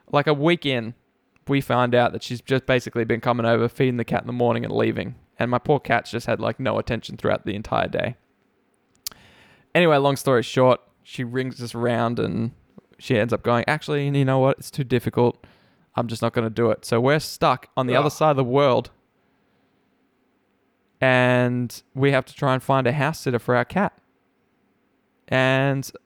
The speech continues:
Speaker 1: I was just like, "I'll never forgive you." Anyway, so I saw her on T V
Speaker 2: <laughs>
Speaker 1: before and I was like, "You. <laughs> You don't deserve this."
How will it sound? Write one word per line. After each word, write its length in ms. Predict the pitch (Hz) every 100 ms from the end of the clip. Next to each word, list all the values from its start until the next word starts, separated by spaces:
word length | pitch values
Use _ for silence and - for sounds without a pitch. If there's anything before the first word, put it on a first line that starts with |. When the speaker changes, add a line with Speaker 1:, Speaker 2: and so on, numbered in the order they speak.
| -
Speaker 1:
I 100 | 151
was 180 | 151 143
just 200 | 151 -
like, 260 | 147 147
"I'll 100 | 165
never 240 | 185 185 185
forgive 380 | - 185 214 165
you." 160 | 117 -
Anyway, 280 | 156 131 135
so 240 | - 151
I 180 | 135 139
saw 160 | -
her 140 | 165 151
on 100 | 139
T 140 | 151 131
V 160 | 147
Speaker 2:
<laughs> 100 | 127
Speaker 1:
before 260 | - 131 139
and 80 | 127
I 40 |
was 100 | 127
like, 200 | 127 127 - _ _ -
"You. 440 | 143 156 147 143 - - - - - - _ -
<laughs> 60 | - 349 185 240 - - 254 - 220 - 202 - - 151 - - - 107 - - 160 156 -
You 260 | 156 180 175
don't 260 | 170 156
deserve 540 | 143 147 131 147 139 123
this." 500 | 147 427 - -